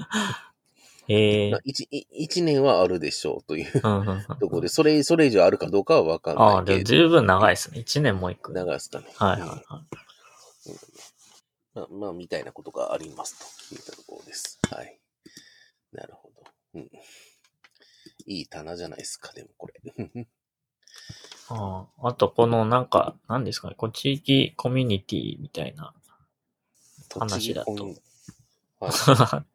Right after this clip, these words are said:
Speaker 2: い。
Speaker 1: <laughs> まあちょっと
Speaker 2: あ、あ、
Speaker 1: 話が合ってるかどうかわかんないですけど、
Speaker 2: はい。
Speaker 1: 僕結構その、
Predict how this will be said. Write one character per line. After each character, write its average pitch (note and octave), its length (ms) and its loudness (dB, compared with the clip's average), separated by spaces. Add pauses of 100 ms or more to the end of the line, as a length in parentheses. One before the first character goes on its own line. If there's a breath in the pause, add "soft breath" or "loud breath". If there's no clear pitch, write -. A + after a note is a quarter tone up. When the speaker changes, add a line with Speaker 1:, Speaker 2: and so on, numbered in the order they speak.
(100)
Speaker 2:
い。 B2+ 40 0
Speaker 1:
<laughs> - 0 -
ま A#2 100 6
あ - 60 2
ち D#3+ 100 6
ょ A#2+ 40 8
っ - 40 4
と F#2+ 240 2
Speaker 2:
あ、 A2+ 100 8
あ、 G2 320 4
Speaker 1:
話 A2+ 320 4
が A2 240 6
合 A#2+ 40 4
っ - 80 -2
て - 120 4
る F#2+ 60 0
か G2 120 0
ど G2+ 100 -2
う - 40 -12
か G2+ 80 -2
わ G2+ 60 2
か - 20 0
ん G2+ 40 -4
な G2 60 -2
い - 20 0
で - 40 -2
す - 40 -12
け - 60 -6
ど、 A2 60 2
Speaker 2:
は C3+ 40 4
い。 - 20 2
Speaker 1:
僕 E3 200 6
結 - 200 4
構 F#2+ 260 6
そ G2+ 140 0
の、 F#2+ 220 -2